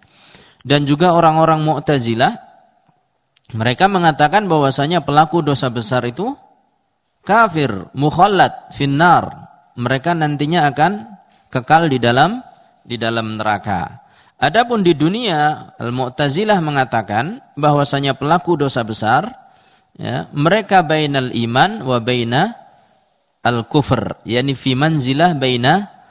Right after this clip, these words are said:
manzilatain. Ya, fi manzilah baina manzilatain. Akan tapi ketika mereka sudah sampai di hari kiamat, ya,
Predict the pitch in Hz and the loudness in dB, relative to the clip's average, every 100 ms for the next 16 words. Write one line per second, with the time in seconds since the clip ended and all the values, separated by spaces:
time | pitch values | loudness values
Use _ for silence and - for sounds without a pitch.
0 | _ _ - 120 123 117 117 113 110 104 | _ _ -6 -2 -2 -2 -2 -2 -4 -2
1 | 104 95 87 82 78 80 - 92 117 117 | -4 -4 -4 -6 -10 -12 -14 -8 -6 -6
2 | 113 117 131 120 131 156 123 113 123 170 | -6 -4 -4 -2 -2 -2 -2 -2 -2 -2
3 | 123 123 113 110 104 98 90 80 - - | -2 -4 -4 -4 -4 -4 -6 -8 -6 -4
4 | 143 190 233 254 233 202 190 185 175 170 | 0 0 -2 -4 -4 -4 -2 -2 -2 -4
5 | 160 147 139 143 190 214 190 147 147 139 | -2 -4 -4 -2 0 -2 -2 -2 -2 0
6 | 131 - 127 101 120 208 - - _ _ | -2 -4 -4 -2 0 -2 -6 -20 _ _
7 | _ _ _ _ _ _ 110 127 180 | _ _ _ _ _ _ -8 -6 -6